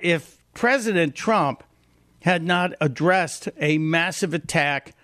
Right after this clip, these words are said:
on our greatest ally in the Middle East, uh, for four full days and change, the mainstream media would only be talking about getting him out of office, about impeaching him for not doing his job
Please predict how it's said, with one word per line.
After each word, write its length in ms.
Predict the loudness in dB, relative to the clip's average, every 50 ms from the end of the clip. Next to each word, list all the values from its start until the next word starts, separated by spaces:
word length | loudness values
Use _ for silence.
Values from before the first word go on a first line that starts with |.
| -20 -8 -4
on 180 | -2 0 0 0
our 160 | 0 0 0
greatest 580 | 0 -2 -2 0 2 2 2 0 0 -2 -4 -2
ally 480 | -2 0 0 0 0 0 0 0 0 0
in 280 | -2 -2 0 0 2
the 80 | 2 2
Middle 320 | 2 2 2 2 0 0
East, 380 | 2 2 2 0 -2 -4 -10 -18 _ _ _ _ -20 _ _ -2
uh, 160 | -2 -2 -2
for 280 | -2 -2 0 0 0 0
four 460 | -4 -6 -2 2 4 4 4 2 0
full 380 | -4 -4 0 2 2 2 2
days 540 | 2 0 0 2 2 0 0 -2 -4 -6 -8
and 240 | -8 -2 -2 -2 -2
change, 600 | 0 -2 0 0 0 0 0 -2 -4 -6 -10 -16 _ _ _ _ _ _ _ _ _ _ _ _ _
the 80 | -2 0
mainstream 520 | 0 0 0 0 -2 -2 -2 0 0 2
media 300 | 2 2 2 2 2 2
would 280 | 2 2 0 0 0 -2 0
only 400 | 0 2 4 4 4 2 2 2
be 160 | 0 -2 -2
talking 480 | 0 0 0 0 0 -2 -2 0 0 0
about 320 | 0 0 -2 -2 -4 -4
getting 240 | -2 -2 -2 -2 -2
him 240 | -2 0 0 2 2
out 140 | 0 0 -2
of 120 | -2 -2
office, 540 | -2 0 0 -2 -4 -8 -10 -10 -10 -14 -18 _ _ _ -10 -8 -4
about 200 | -2 0 0 0
impeaching 600 | -2 -4 -4 -4 -2 -2 0 0 0 0 0 0
him 300 | 0 -2 -4 -4 -6 -8 -12 _ _ _ _ _ _ _ _ _
for 160 | 0 0 2
not 240 | 2 0 -2 -2 -2
doing 300 | 0 2 2 2 2 0
his 240 | -2 -4 -6 -6 -6
job 440 | -4 -2 0 0 0 -2 -6 -8